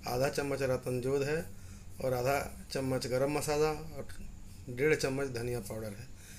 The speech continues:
इसी में सारे मसाले को हम डाल देते हैं। आप रतन जोध के जगह दो चम्मच देगी मिर्च भी डाल सकते हैं। और देखिए, सारे मसालों को डालकर हम बढ़िया से इसको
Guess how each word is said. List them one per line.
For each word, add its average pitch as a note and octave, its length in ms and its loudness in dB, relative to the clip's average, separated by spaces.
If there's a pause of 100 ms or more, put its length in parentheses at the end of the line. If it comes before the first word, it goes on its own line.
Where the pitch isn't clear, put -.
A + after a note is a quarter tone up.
(240)
इसी C3+ 200 2
में D#3+ 80 4
सारे D3+ 280 6
मसाले C#3 340 4
को C3 80 2
हम B2+ 140 2
डाल B2 220 2
देते C3 220 0
हैं। C#3 160 -4 (640)
आप C#3 160 4
रतन D3+ 380 6
जोध E3+ 240 4
के D#3+ 100 4
जगह D#3 260 10
दो D3+ 180 4
चम्मच D#3 520 4 (800)
देगी C3+ 260 4
मिर्च D#3 260 2
भी D#3 120 4
डाल D3 200 8
सकते C3+ 300 0
हैं। D#3 160 2 (3250)
और A2+ 60 -4
देखिए, A#2+ 240 -2
सारे B2+ 260 0
मसालों C3+ 360 0
को C3 60 2
डालकर B2+ 320 2
हम C3+ 160 -2
बढ़िया C3 280 2
से C3 120 -2
इसको - 240 -4